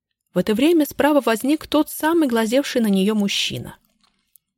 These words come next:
"Вам кажется забавным этот экспонат?"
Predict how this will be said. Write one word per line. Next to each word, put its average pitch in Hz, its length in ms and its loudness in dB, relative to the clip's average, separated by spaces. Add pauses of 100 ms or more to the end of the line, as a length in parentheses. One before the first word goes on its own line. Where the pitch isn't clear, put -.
(680)
"Вам 156 280 0
кажется 190 560 -2
забавным 220 680 0
этот 165 300 -6
экспонат?" 156 680 -10